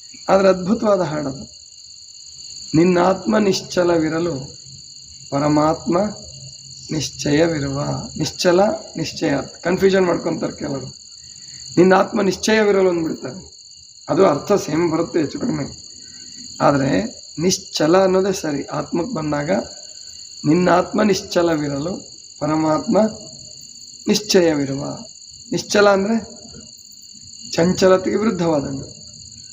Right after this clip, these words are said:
ಗೊತ್ತಾಯ್ತಲ್ವಾ? ನಿಶ್ಚಯ ಅಂದ್ರೆ ಏನು? ಗ್ಯಾರಂಟಿ.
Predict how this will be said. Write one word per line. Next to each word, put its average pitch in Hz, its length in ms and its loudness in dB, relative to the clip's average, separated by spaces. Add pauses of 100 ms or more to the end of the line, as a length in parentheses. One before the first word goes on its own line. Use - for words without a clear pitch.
(100)
ಗೊತ್ತಾಯ್ತಲ್ವಾ? 139 560 -2 (360)
ನಿಶ್ಚಯ 214 320 4
ಅಂದ್ರೆ 202 240 2
ಏನು? 214 460 -6 (1120)
ಗ್ಯಾರಂಟಿ. 170 420 4